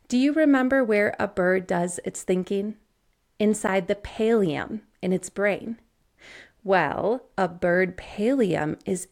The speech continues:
absolutely full of neurons. It is an incredible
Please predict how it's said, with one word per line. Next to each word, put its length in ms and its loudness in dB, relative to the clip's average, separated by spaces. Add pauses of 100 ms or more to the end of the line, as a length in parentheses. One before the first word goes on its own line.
(120)
absolutely 1080 -4
full 680 0 (160)
of 160 -4
neurons. 1040 -2 (160)
It 160 2
is 340 6
an 120 0
incredible 840 -2